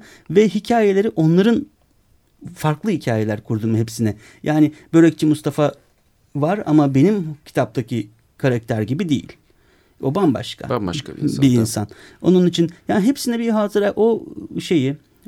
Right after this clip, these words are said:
Speaker 1: o gerçekliği kur-, kullanırken isimleri değiştirmekten ziyade onların hayatlarını kendi kurmaca dünyamın içerisinde yerleştirdim ve böyle bir anı da kalsın istedim. Bu insanlar bir, çoğu öldü.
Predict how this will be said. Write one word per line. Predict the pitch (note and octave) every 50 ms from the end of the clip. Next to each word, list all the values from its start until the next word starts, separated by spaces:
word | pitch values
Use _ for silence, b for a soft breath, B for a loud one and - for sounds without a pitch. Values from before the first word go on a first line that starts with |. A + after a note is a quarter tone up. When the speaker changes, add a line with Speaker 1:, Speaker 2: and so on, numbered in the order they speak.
| - -
Speaker 1:
o | F#3+ F#3 - - D#3+ D#3
gerçekliği | D3+ D#3 D#3 D3+ - F3+ E3+ - F3+ G3 F#3
kur-, | F3 - F3 E3 -
kullanırken | - - F#3 F3 F3+ G3 G#3 G#3 G3 - - F#3+ F#3+ F3+ b b b b b b -
isimleri | - - - F#3 F#3 F#3 F#3+ G#3 F#3
değiştirmekten | F#3 F#3 F#3 F3 - - F3+ F#3 F#3 F3 F3+ - A#3+ B3+ B3
ziyade | G#3 G3 F#3 F3 F3 F3+ F#3
onların | F3+ F3 F3 F3+ F#3+ G3 E3
hayatlarını | E3+ E3+ E3+ F3 F3 - F3+ F3+ G3 G3 F#3 F3
kendi | - F3+ E3 E3+ F#3+ B3+ B3 - - -
kurmaca | _ - E3+ D#3+ D#3 D3+ B2+ D3 C#3 C3+ - _ _ - C#3+
dünyamın | C#3+ C#3 C#3 C#3 C3+ C3 C3
içerisinde | C3 C3 - C3 B2+ A#2+ - C3 C3 B2+ C3+ C3 - b b b b b b b
yerleştirdim | C#3+ C#3 C3+ C3+ C3 C3 A#2+ - - C3 B2+ D3+ F3 F#3 G#3
ve | A#3 A#3+ A3+ A3+ A3 b b b b b b b b b b b _ _ - _ - - - - - _ _ _ _ _ _ _ _ -
böyle | E3+ F3+ B3+ C#4 A#3+ A3+ F#3
bir | G3 F#3 - G3
anı | G3+ A3 G#3 F3+ - - _ _ -
da | - B2+
kalsın | - C#3 B2 B2 - - B2
istedim. | A2+ A2+ - B2 A2+ A#2+ A#2+ A#2+
Bu | D3+ D#3+
insanlar | E3+ E3+ D#3 D3+ - D#3 D3+ D#3 D3+ D3+ D3+ D#3 D#3+ -
bir, | - - - - D3+
çoğu | - A3+ E3+ B2 C#3+
öldü. | F#3+ A#3+ C4 B3+ A#3+ G3 C#3+ A2+ A2+